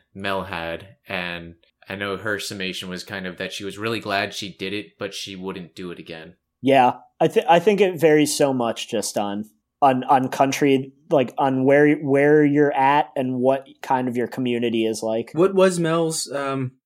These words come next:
Speaker 3: job there? I don't remember.
Speaker 1: It was somewhat similar. She was,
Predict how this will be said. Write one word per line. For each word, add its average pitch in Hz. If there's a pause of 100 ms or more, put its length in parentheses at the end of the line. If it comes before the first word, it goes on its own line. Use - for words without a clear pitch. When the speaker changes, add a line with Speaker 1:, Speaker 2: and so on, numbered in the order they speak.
Speaker 3:
job 101 (140)
there? 85 (160)
I 110
don't 113
remember. 95 (300)
Speaker 1:
It 170
was 180
somewhat 190
similar. 117
She 120
was, 113